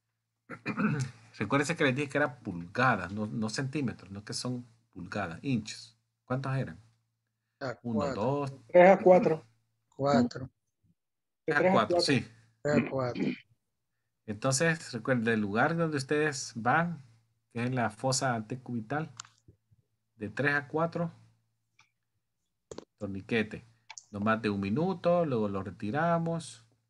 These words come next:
Speaker 1: para evitar la hemoconcentración. Y ya, cuando hay flujo, como aquí se ve que hay buen flujo, ya una vez se retiren todos los tubos,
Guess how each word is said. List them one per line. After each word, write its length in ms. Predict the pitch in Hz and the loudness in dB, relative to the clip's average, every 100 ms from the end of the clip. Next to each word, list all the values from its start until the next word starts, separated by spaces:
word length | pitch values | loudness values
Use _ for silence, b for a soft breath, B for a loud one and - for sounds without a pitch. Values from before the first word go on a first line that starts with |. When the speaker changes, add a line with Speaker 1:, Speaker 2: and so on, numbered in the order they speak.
| _ _ _ _ _ | _ _ _ _ _
Speaker 1:
para 140 | - 101 | -8 -6
evitar 260 | 95 117 | -4 -4
la 100 | 110 | -2
hemoconcentración. 1080 | 107 110 - 101 110 98 - - 147 170 170 - - _ _ _ _ _ _ _ _ _ _ | -2 -2 -6 -10 -8 -8 -10 -8 -4 -4 -6 -10 -20 _ _ _ _ _ _ _ _ _ _
Y 200 | - 107 | -4 -2
ya, 360 | 113 107 - - _ _ _ | 0 -4 -8 -20 _ _ _
cuando 240 | 95 92 | -12 -8
hay 80 | 113 | -6
flujo, 420 | 110 143 170 156 | -4 -2 -2 -4
como 160 | 131 101 | -6 -8
aquí 160 | - 113 | -6 -6
se 140 | 120 | -4
ve 160 | 143 135 | -4 -2
que 80 | |
hay 60 | 107 | -4
buen 220 | 101 127 | -2 -4
flujo, 380 | 131 165 175 170 - _ _ _ _ _ _ _ _ _ | -4 -6 -6 -8 -12 _ _ _ _ _ _ _ _ _
ya 100 | 120 | -4
una 140 | 135 135 | 0 0
vez 100 | 139 | 0
se 120 | 143 | -2
retiren 440 | 120 - 147 135 | -2 -2 -4 -2
todos 200 | 147 147 | -2 -2
los 200 | 143 135 | -4 -6
tubos, 580 | - 131 113 139 - | -4 -4 -4 -8 -12